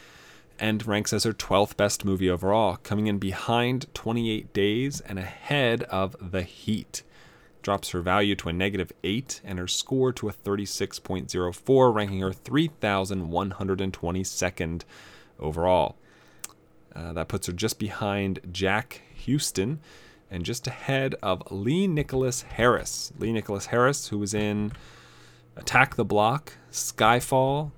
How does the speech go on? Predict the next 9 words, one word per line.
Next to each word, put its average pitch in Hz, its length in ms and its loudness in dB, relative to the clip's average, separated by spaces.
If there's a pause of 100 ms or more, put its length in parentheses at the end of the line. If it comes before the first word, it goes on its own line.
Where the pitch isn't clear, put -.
Rush, 104 720 0 (540)
and 92 360 -4
Kingsman: 143 680 -4 (240)
The - 100 -10
Secret - 680 -6 (120)
Service. - 960 -12 (1600)
Next 147 240 4
up 147 140 6
is 110 240 2